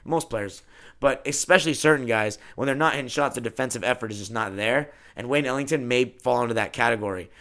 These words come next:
You know, when he's, when he's making shots, he's out there defending, but when he's not making shots, he's a non-entity in the game, and that was tonight. And Robert Horry may have had a good point there. He didn't say that about Ellington specifically, but he said that about a lot of role players in the league.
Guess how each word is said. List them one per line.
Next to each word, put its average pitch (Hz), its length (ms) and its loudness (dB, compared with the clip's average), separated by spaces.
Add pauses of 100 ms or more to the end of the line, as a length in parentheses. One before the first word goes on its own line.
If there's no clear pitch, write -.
(120)
You 110 80 -10
know, 113 120 -6
when 113 100 -4
he's, 139 180 -2
when 120 160 -6
he's 151 100 -2
making 143 220 -2
shots, 151 380 4
he's 147 120 2
out 139 140 4
there 135 80 -2
defending, 135 320 -2
but 117 60 -2
when 113 60 -4
he's 143 80 -4
not 160 140 2
making 131 180 -6
shots, 151 320 4
he's 117 120 -6
a 117 40 -8
non-entity 127 580 -2
in 107 60 -10
the 104 60 -12
game, 110 300 -4 (240)
and 135 100 -2
that 185 100 8
was 170 120 4
tonight. 160 320 0 (300)
And 131 240 -6 (160)
Robert 165 280 4
Horry 160 180 8
may 147 100 2
have 143 80 4
had 135 100 4
a - 20 -2
good 117 140 -4
point 139 240 -4
there. 101 100 -6
He 107 80 -4
didn't 156 120 -4
say 165 160 2
that 156 80 6
about 143 200 2
Ellington 139 300 2
specifically, 143 580 -4
but - 120 -12
he 113 80 -6
said 127 160 -4
that 135 60 2
about 120 140 2
a 120 60 2
lot 120 180 2
of 113 60 -4
role 120 180 2
players 104 300 -4
in 104 60 -12
the 101 80 -10
league. 101 260 -6